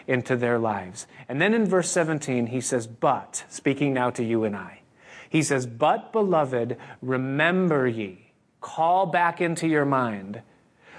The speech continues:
"the words which were spoken before by the apostles of our Lord Jesus Christ, how that they told you there would be mockers or scoffers in the last time who should walk after their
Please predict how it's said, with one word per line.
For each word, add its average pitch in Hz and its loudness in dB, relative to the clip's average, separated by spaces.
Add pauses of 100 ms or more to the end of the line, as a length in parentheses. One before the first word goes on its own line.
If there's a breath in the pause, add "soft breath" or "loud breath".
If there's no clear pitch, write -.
(100 loud breath)
"the 147 4
words 175 2
which 165 0
were 156 2
spoken 202 0
before 151 2
by 139 2
the 170 2
apostles 151 2
of 123 0
our 120 2
Lord 139 2
Jesus 139 -2
Christ, 110 -2 (460 loud breath)
how 185 4
that 180 0
they 170 4
told 240 2
you 143 2
there 156 2
would 156 2
be 160 4
mockers 165 2
or 139 2
scoffers 151 0
in 143 -4
the 139 -2
last 156 0
time 131 0 (180 loud breath)
who 165 2
should 147 -2
walk 143 0
after 147 2
their 123 2